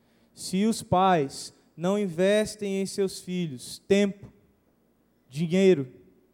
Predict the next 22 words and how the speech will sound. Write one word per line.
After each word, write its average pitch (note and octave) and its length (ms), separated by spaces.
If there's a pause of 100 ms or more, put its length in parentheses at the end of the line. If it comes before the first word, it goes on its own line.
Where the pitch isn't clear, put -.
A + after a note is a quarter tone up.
(500)
atenção, F3 840 (1160)
se F#3+ 200
os G3 120
pais A3 460
não A3 240
depositam G#3+ 960
nos G3+ 180
corações G#3+ 540
dos G#3 100
seus G#3+ 260
filhos F#3 480 (320)
o E3 140
evangelho G#3 560
do A#3+ 80
Senhor A#3 460
Jesus G#3+ 340
Cristo, - 500 (920)
se G3+ 220
os G#3+ 180
pais B3 420
se A#3 260
omitem, A3+ 680